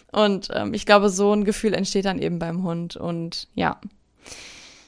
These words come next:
Wie gesagt, das ist schon relativ stark ausgeprägt gewesen bei uns und auch bei anderen Collie-Besitzer. Da sind die einfach schon sehr, sehr, äh, sensibel,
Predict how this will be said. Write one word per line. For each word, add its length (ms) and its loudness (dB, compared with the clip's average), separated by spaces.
Wie 100 0
gesagt, 380 4
das 140 4
ist 120 0
schon 300 4
relativ 380 4
stark 300 4
ausgeprägt 680 0
gewesen 400 2
bei 160 2
uns 340 -2
und 300 -4
auch 140 0
bei 140 4
anderen 280 0
Collie-Besitzer. 760 0
Da 120 0
sind 220 -2
die 80 0
einfach 240 0
schon 200 0
sehr, 380 4
sehr, 540 2
äh, 100 -2
sensibel, 680 2